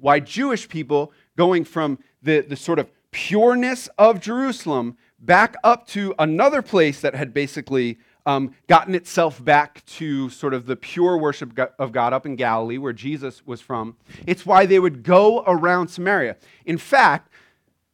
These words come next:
the parenthetical little mention you have, uh, skip down to verse nine,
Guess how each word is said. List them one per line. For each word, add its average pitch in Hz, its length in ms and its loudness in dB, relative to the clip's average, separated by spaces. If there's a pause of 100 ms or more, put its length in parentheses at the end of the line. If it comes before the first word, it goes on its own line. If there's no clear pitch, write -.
(120)
the 151 300 4
parenthetical 196 1040 -2 (180)
little 170 220 -2
mention 156 480 -6
you 117 120 -10
have, 104 440 -8
uh, 113 340 -6
skip - 320 -12
down 156 260 -6
to 127 200 -8
verse 127 380 -10
nine, 101 320 -10